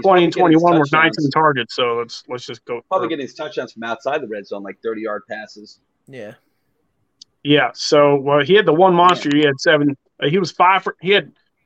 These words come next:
Speaker 1: five touchdowns on nine receptions. So, or nine targets. So that was his best year. Um, he had seven touchdowns on twenty targets.
Speaker 2: Mm-hmm.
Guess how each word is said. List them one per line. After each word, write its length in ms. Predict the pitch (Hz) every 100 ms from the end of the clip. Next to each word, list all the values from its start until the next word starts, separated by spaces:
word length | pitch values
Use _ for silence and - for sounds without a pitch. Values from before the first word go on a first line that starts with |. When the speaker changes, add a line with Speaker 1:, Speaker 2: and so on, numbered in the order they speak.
| _
Speaker 1:
five 240 | 185 208 202
touchdowns 540 | 202 196 170 151 151 -
on 240 | 147 147
nine 200 | 151 165
receptions. 720 | 139 135 156 151 - - - _ _ _
So, 440 | - 139 123 120 - _ _ -
or 100 | 143
nine 220 | 156 156
targets. 500 | 147 147 123 - - _ _
So 120 | -
that 160 | 143 160
was 120 | 151
his 140 | 139
best 260 | 127 143 143
year. 280 | 135 120 - _ _ _ _ _ _
Um, 440 | 127 123 123 120 120 _ _ _ _ _ _ _ _ _ _ _ _ _ _ _ _ _ _ _ -
he 80 |
had 140 | 170 170
seven 340 | - 214 233
touchdowns 800 | 196 170 - 165 156 156 151 - _ _ _ _ _ -
on 480 | 147 143 143 139
twenty 360 | 135 - 196 180
targets. 560 | 151 127 117 - - - _ _ _ _ _ - - - -
Speaker 2:
Mm-hmm. 220 | 101